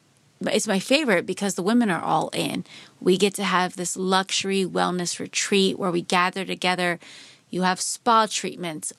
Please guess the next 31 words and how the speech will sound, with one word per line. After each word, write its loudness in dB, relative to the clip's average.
all 4
of 0
your 0
meals, 2
and -2
they're 0
gorgeous 0
meals. -2
Everything's 0
included. 0
You 2
have 2
beautiful 2
accommodations. 0
We 0
are 2
gathering 0
to -12
do -6
deep 0
healing 0
and 0
revealing 2
work. 0
And, 2
of -10
course, 2
we -6
continue 0
the 0
journey, 2